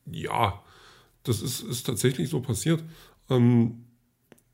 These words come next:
ich, ich mache mal einen kurzen Abriss für jeden, den es vielleicht interessiert oder auch nicht.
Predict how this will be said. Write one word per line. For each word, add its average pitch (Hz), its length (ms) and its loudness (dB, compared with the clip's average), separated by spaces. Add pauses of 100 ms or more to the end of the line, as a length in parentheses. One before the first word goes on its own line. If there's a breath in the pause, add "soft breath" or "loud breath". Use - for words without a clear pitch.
(100)
ich, - 300 -4
ich - 260 -4
mache 123 180 0
mal 123 80 6
einen 113 100 8
kurzen - 360 -4
Abriss - 400 -2
für 113 160 -2
jeden, 107 320 0
den 107 160 0
es 98 100 -6
vielleicht 113 320 -4
interessiert 120 460 -4
oder - 160 -6
auch - 80 -8
nicht. 127 260 -2